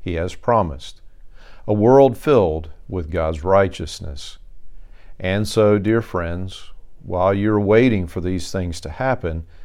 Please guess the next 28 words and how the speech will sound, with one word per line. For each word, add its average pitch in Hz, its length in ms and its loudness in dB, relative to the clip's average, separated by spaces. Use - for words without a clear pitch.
make 92 220 -6
every 147 360 4
effort 101 360 2
to 92 80 -6
be 98 120 -2
found 107 440 0
living 104 260 0
peaceful 104 540 -4
lives 92 440 0
that 101 120 0
are 90 80 -2
pure 113 400 0
and 85 120 -4
blameless 92 600 -2
in - 80 -8
his 85 120 -6
sight. 85 440 -4
And 85 160 -6
remember, 92 480 0
our 90 160 2
Lord's 104 340 2
patience 95 680 -4
gives 98 300 -4
people 107 340 -4
time 92 480 -2
to 82 40 -4
be 87 160 -4
saved. 85 640 -2